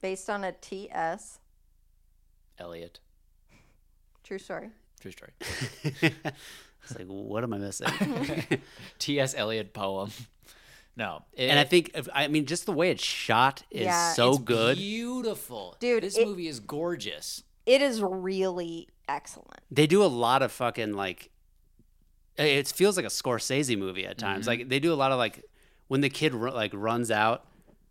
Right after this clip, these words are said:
Speaker 3: of, of the house, but they keep the shot on the house, and then it just, like, pulls up a split screen of seeing the kid run away and then them going to grab him and then bringing him back into the room, and then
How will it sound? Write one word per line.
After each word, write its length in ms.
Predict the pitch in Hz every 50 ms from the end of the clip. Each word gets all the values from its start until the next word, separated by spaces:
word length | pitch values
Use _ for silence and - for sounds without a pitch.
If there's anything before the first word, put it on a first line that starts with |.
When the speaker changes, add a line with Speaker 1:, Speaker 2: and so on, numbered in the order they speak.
| _ _ -
Speaker 3:
of, 200 | 113 110 110 101 135
of 140 | 127 117 110
the 80 | 107
house, 200 | 120 117 117 117 -
but 120 | - 117
they 100 | - 107
keep 280 | - - 135 135 131 -
the 80 | 127
shot 280 | - - 120 110 117 120
on 80 | 120
the 80 | 113 101
house, 260 | 110 110 113 117 -
and 100 | 123 110 110
then 80 | 110
it 80 | 110 107
just, 160 | 107 107 -
like, 120 | 127 110 104 104 131 - _ _ _ _ _ _ _ _ _
pulls 300 | - - - 135 127 117
up 100 | 139 135
a 60 | 120
split 340 | 107 - - - 120 127 -
screen 340 | - - - 135 139 143 135
of 120 | 113 104 -
seeing 280 | - - 123 123 127
the 80 | 127 123
kid 180 | - 123 117 110
run 180 | 110 113 117 117
away 260 | 110 113 110 120 120
and 80 | 104
then 140 | 110 107 104
them 200 | 101 110 113 120 110
going 260 | - 117 117 117 110
to 60 | 107
grab 340 | 98 110 110 104 107 117 110
him 60 | 120
and 100 | 117 110
then 100 | 110 107
bringing 320 | 104 110 110 110 107 113 113
him 60 | 110
back 220 | 107 107 107 -
into 200 | 120 113 104 104
the 120 | 101 104 104
room, 300 | 104 107 110 110 117 117
and 100 | 107 104
then 180 | 101 101 98